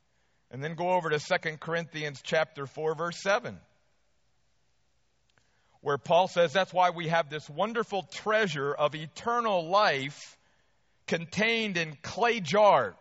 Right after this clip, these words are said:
which is a description of our human, earthly, deteriorating body." Why does God put eternal life in such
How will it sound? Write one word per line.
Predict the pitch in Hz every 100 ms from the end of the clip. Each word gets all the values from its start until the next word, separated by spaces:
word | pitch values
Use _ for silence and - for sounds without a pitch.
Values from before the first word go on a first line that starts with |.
| - - - _ _ _ _ _
which | 190 202
is | 208
a | 165
description | 185 - 247 - 196 180
of | 175
our | 170 160 - _ _ _ _ -
human, | - 240 254 247 240 226 -
earthly, | 226 226 208 214 214 214 - _ _ _ _ _
deteriorating | 170 - - 240 240 226 208 214 202 196 185 - - 117
body." | 190 185 147 110 - _ _ _ _ _ _ _ _
Why | - 196 254 302
does | 294 247
God | 147 247 247 247 175 -
put | 285 208 190 - _ _ _
eternal | 220 196 - 247 269 285 285
life | 285 247 202 233 - - _ - -
in | 233 202
such | - 214 -